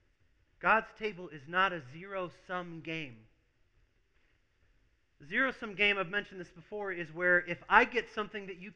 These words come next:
can't get something. Zero-sum game with God would be that if I give it to God, then I can never have anything like that, or I can never have that back in any way. But God's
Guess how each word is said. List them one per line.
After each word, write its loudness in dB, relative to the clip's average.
can't -4
get -8
something. -16
Zero-sum 0
game 2
with -6
God 8
would -8
be -6
that 0
if -4
I 6
give -2
it -14
to -10
God, 4
then 2
I 6
can -6
never -2
have 2
anything -8
like 4
that, 0
or 0
I 6
can -6
never -2
have 4
that 0
back 0
in -12
any -10
way. -18
But -6
God's 8